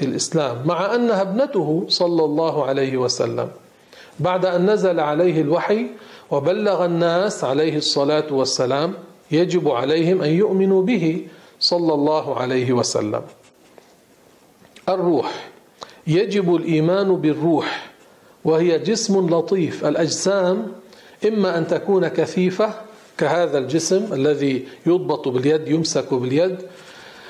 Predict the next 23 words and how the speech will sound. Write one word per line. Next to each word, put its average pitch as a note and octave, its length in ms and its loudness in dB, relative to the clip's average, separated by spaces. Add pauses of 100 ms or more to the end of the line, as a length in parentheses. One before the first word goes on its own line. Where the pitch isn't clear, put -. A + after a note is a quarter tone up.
(120)
وإما A3+ 440 2
أن G3+ 100 0
تكون A3 400 0
لطيفة G3 600 2
لا G3+ 140 2
تضبط E3 440 -2
باليد، C3+ 380 -2
لا F#3 120 2
تمسك F3+ 480 -2
باليد، B2 480 -2 (260)
كالهواء، D3+ 680 0
الريح C3+ 520 0 (100)
والروح C3+ 680 0 (680)
والنور D#3 640 2
والظلام. D3 760 0 (500)
هذا A3 380 0
جسم A3+ 500 0
وهذا E3+ 640 0 (280)
جسم، B2+ 420 -4
هذا G#3 300 0
جرم G3 400 2
وهذا D#3 380 0
جرم، B2 360 -2